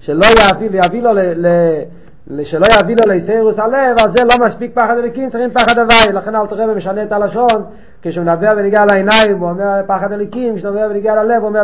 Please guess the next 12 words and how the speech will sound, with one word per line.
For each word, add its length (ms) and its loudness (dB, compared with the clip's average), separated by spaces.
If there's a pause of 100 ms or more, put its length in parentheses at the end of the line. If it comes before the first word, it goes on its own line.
פחד 260 -4
הווי. 280 0 (760)
אבל 180 4
על 200 2
כל 60 2 (140)
פנים, 400 2
הבן 160 0
אדם 360 0
יכול 280 2
לעשות 260 -2
את 80 -8
זה. 120 -10